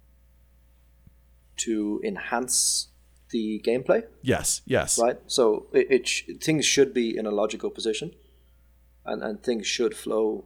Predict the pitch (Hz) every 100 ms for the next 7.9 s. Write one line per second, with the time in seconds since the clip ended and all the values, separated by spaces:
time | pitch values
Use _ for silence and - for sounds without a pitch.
0 | - - 107 107 107 104 - 104 107 101
1 | 101 - 135 127 131 123 - 123 131 123
2 | 120 113 113 107 104 - 107 104 98 -
3 | _ _ _ _ _ _ _ _ _ _
4 | _ 107 104 101 101 - - 107 101 127
5 | 117 110 104 107 101 - _ _ _ _
6 | _ - 110 101 104 101 - _ 107 101
7 | 101 101 98 120 107 120 110 104